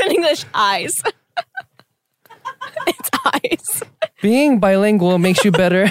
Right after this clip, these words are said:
Speaker 2: at non-linguistic tasks. Let's go.
Speaker 1: Eyes in English.
Speaker 2: In a small study, bilingual people were about a half second faster than monolinguals.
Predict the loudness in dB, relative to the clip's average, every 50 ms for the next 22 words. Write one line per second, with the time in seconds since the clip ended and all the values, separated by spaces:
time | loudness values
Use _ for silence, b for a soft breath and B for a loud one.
0 | 2 2 2 2 2 2 2 2 2 2 2 2 2 2 2 0 0 0 -2 -2
1 | -4 -4 -4 -2 0 0 0 -2 -4 -6 -8 -12 -12 -14 _ _ _ _ B B
2 | B B B B B B -10 B B B -2 2 4 4 4 4 2 0 -4 B
3 | B B B B B B B _ -20 -16 -16 -16 -16 _ _ _ _ _ _ _
4 | _ _ _ _ _ _ _ _ _ _ _ _ _ _ _ _ -20 -14 -12 -12
5 | -12 -10 -10 -12 -12 -12 _ -20 -20 -18 -18 -20 -18 _ -14 -16 -16 -16 _ _
6 | _ _ _ _ _ _ _ _ _ _ _ _ _ _ _ _ _ _ _ B
7 | B B B B B B B B B _ _ _ _ -20 _ _ _ _ _ _
8 | _ _ _ _ b b b b b _ _ _ _ _ 0 2 4 4 2 2
9 | 0 0 2 2 4 4 4 2 2 -2 -2 0 2 2 4 4 2 2 0 2
10 | 2 2 4 4 4 2 4 4 2 2 0 0 0 0 0 2 2 2 2 4
11 | 4 4 4 4 4 4 4 4 4 4 4 2 0 0 0 0 0 0 0 -2
12 | -2 0 0 0 0 0 0 0 0 0 2 2 2 4 4 6 6 6 4 4
13 | 4 4 4 4 4 4 4 2 2 0 -2 -4 -8